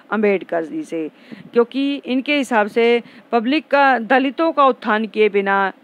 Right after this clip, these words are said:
दमितों का उद्ध-, उत्थान किए बिना देश का उत्थान नहीं हो सकता। It has its own main base in the state of Uttar Pradesh। Uttar Pradesh में इनका, अ, जो है main base है, जो कि मायावती के अंडर में आजकल चल रहा है। मध्य प्रदेश, छत्तीसगढ़, उत्तराखंड, दिल्ली, पंजाब,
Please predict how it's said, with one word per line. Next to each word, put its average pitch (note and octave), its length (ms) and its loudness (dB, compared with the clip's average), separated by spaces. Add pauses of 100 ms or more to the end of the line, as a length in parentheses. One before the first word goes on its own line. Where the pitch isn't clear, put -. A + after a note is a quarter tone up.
(140)
दमितों C4+ 400 0
का C4 160 2
उद्ध-, A3 360 -2
उत्थान A3 440 -2
किए G3+ 200 -2
बिना F#3+ 340 -2 (100)
देश A3 240 0
का G3+ 120 -4
उत्थान F3+ 300 -6
नहीं E3+ 220 -6
हो D#3+ 80 -6
सकता। D#3 460 -8 (380)
It D4 160 -4
has D#4 220 0
its B3 320 -6
own A3 360 -4
main B3+ 320 -2
base G#3+ 320 0
in G#3 120 -6
the G#3+ 180 -6
state A3 220 -2
of A3 160 -4
Uttar G3 260 -6
Pradesh। E3+ 360 -8
Uttar F#3+ 220 -4
Pradesh A3+ 340 -2
में A#3 120 -4
इनका, A#3 300 0 (360)
अ, G3+ 140 2
जो G#3 160 0
है A3+ 120 0
main G#3+ 280 -4
base G#3 320 0
है, A#3 300 2
जो A3 140 -4
कि G3+ 140 -6
मायावती G3+ 480 0
के G#3+ 120 -2
अंडर G3+ 220 -2
में G#3 120 -4
आजकल G#3 300 -2
चल G3+ 220 -4
रहा G#3+ 240 0
है। A3 260 -2
मध्य G#3 320 -2
प्रदेश, G#3 400 -4
छत्तीसगढ़, G#3 540 -6
उत्तराखंड, G#3 600 -4
दिल्ली, G#3+ 380 -6
पंजाब, G#3+ 580 0